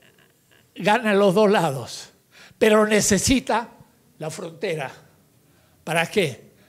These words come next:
Para que el salario bajo quede en México. Porque si todos los mexicanos pasan a Estados Unidos, se nivela el precio del salario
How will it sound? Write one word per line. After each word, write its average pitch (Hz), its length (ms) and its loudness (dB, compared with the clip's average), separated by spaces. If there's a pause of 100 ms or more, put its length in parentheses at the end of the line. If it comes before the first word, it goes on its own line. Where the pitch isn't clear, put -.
(100)
Para 165 260 -6
que - 80 -8
el 160 80 -6
salario 180 560 -2
bajo 170 520 -6 (380)
quede 170 240 -4
en 156 100 -4
México. - 540 -10 (640)
Porque 160 220 -8
si 156 180 -6
todos 214 220 0
los 214 140 -2
mexicanos 160 680 -6
pasan 190 280 -4
a - 20 -6
Estados 180 340 -4
Unidos, 190 440 -4 (260)
se 170 200 -8
nivela 170 440 -4
el 165 80 -6
precio 180 600 -8 (200)
del 160 200 -10
salario 175 640 -6